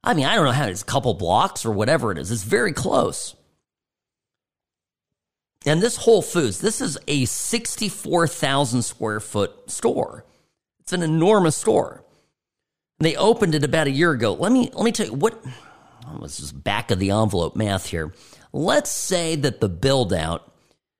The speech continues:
cost them, I don't know, cost them two hundred fifty dollars a foot, which in a city I think is, is a, is a, is a reasonable number. It's Whole Foods, you know, it's a nice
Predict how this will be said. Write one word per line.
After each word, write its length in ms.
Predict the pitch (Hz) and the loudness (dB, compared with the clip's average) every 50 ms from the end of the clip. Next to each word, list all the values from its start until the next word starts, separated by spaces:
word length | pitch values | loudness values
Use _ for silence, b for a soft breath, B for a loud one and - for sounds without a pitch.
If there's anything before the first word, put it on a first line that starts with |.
| _ _ _ _ _ _ _ | _ _ _ _ _ _ _
cost 680 | - - - 170 170 170 170 165 - - - 127 107 95 | -10 -4 -2 0 2 2 2 0 0 -4 -4 -4 -2 2
them, 440 | 120 139 131 127 123 123 117 120 120 - _ _ _ _ _ _ _ _ _ _ _ _ _ _ _ _ _ _ | 2 2 4 4 4 2 2 0 -2 -6 _ _ _ _ _ _ _ _ _ _ _ _ _ _ _ _ _ _
I 180 | 120 123 131 117 | -2 0 2 2
don't 180 | 104 85 80 | 0 0 -2
know, 140 | 78 67 58 | -4 -8 -10
cost 400 | - - - 180 - 185 - - | -10 -4 -2 0 0 0 -2 -2
them 140 | - 143 123 | -2 -2 -2
two 300 | - - - 226 214 180 | -2 -2 0 0 2 2
hundred 200 | 160 156 131 120 | 2 2 0 -2
fifty 380 | - - 147 123 - - 110 104 | -2 -2 -2 -2 0 -2 -2 0
dollars 360 | 110 104 104 101 87 80 - | 2 2 2 0 -2 -4 -6
a 80 | 80 | -8
foot, 300 | - - - - 82 - - _ _ _ _ _ _ _ _ _ _ _ _ _ _ _ _ _ _ _ _ _ _ _ _ - | -8 -8 -10 -10 -10 -14 -20 _ _ _ _ _ _ _ _ _ _ _ _ _ _ _ _ _ _ _ _ _ _ _ _ -2
which 200 | 139 127 - 117 | -2 0 0 -2
in 140 | 110 117 | -2 -2
a 40 | 101 90 | -2 -2
city 500 | - - - 220 - 139 139 139 135 113 | -4 -4 -4 -2 -2 0 0 0 0 2
I 100 | 113 127 | 0 -2
think 320 | - - 165 147 123 - | -2 0 0 0 0 0
is, 320 | 120 101 90 - - - - | -2 -4 -4 -6 -10 -12 -8
is 200 | - 123 98 104 | -8 -8 -4 -4
a, 100 | 117 101 - _ | -6 -6 -6 _
is 180 | - 127 98 113 | -6 -4 -4 -4
a, 80 | 98 95 92 - - _ - | -4 -6 -8 -12 -14 _ -8
is 160 | 123 110 98 | -6 -2 -2
a 80 | 113 | 0
reasonable 540 | 107 98 117 117 107 87 101 113 90 82 90 | 0 2 2 0 2 2 0 0 0 0 0
number. 420 | 90 90 85 76 - - - - _ _ _ _ _ _ _ _ _ _ _ _ _ _ _ _ _ _ | 0 0 -2 -4 -8 -14 -20 -20 _ _ _ _ _ _ _ _ _ _ _ _ _ _ _ _ _ _
It's 160 | 247 233 - | -6 -4 0
Whole 220 | - 233 240 220 | 4 4 4 4
Foods, 420 | 226 - - 190 117 92 85 82 98 | 4 2 0 0 0 0 -2 -2 -2
you 60 | 110 | 0
know, 100 | 117 123 | 0 0
it's 140 | 127 - - | -2 0 2
a 40 | 120 | 2
nice 600 | 120 131 135 147 156 156 139 - - - - | 2 2 2 2 0 -2 -2 -4 -8 -10 -12